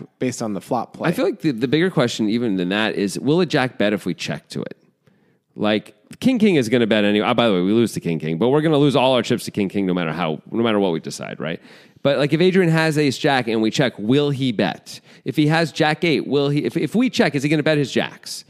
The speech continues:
Speaker 2: If he's gonna bet his jacks, maybe we should be checking.
Speaker 1: I mean, I don't see a, any value really for Makita to bet a jack with a weak kicker.
Speaker 2: It's hard to come up
Speaker 1: Like,
Speaker 2: with that.
Speaker 1: queen,
Speaker 2: I agree.
Speaker 1: queen jack and worse, I,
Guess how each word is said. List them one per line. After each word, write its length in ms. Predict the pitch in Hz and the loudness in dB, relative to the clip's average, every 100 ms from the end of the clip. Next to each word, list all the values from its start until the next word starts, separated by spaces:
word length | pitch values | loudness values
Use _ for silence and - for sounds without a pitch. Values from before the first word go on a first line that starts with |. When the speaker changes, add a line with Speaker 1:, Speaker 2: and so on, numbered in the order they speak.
| - - _ | -20 -20 _
Speaker 2:
If 60 | 156 | -6
he's 100 | - | 0
gonna 200 | 214 175 | 0 2
bet 180 | 196 | 2
his 140 | 214 156 | 0 0
jacks, 300 | 180 151 - | 0 0 0
maybe 220 | 123 139 | 2 2
we 100 | 135 | 0
should 160 | - 110 | -2 -4
be 80 | |
checking. 460 | 95 87 73 50 - _ _ _ - | -4 -6 -8 -14 -16 _ _ _ -4
Speaker 1:
I 80 | |
mean, 400 | 139 135 127 127 98 | -2 0 0 -2 -2
I 100 | 147 | 0
don't 220 | 202 185 | 0 -2
see 400 | - - 160 151 | -6 -2 0 0
a, 80 | 131 _ _ _ - | -2 _ _ _ -6
any 240 | 156 165 143 | 0 2 2
value 360 | 123 120 113 | 0 0 -2
really 340 | 107 113 107 104 | -2 -4 -4 -6
for 120 | 123 | -8
Makita 340 | 113 - 120 110 | -10 -4 -2 -2
to 60 | |
bet 320 | 98 104 98 - | -2 -4 -4 -8
a 120 | 107 | -8
jack 380 | 104 110 104 - | -4 -4 -4 -4
with 140 | 101 | -4
a 40 | 101 | -2
weak 200 | 101 - | -4 -6
kicker. 400 | 101 - 80 - _ _ _ _ _ _ _ - - | -10 -6 -8 -8 _ _ _ _ _ _ _ -12 -8
Speaker 2:
It's 160 | - | -8
hard 180 | - 117 | -4 -4
to 60 | 98 | -4
come 160 | 104 | -4
up 80 | 82 | -2
Speaker 1:
Like, 100 | 127 | -2
Speaker 2:
with 100 | - | -2
that. 240 | - 64 - - | -4 -8 -12 -10
Speaker 1:
queen, 200 | - 160 | -2 0
Speaker 2:
I 40 | 165 | 0
agree. 220 | 170 139 | -2 0
Speaker 1:
queen 240 | 160 180 | 0 2
jack 300 | 143 135 - | 0 -2 -2
and 140 | 131 110 | -2 0
worse, 260 | 131 147 | -2 -2
I, 100 | 131 | -4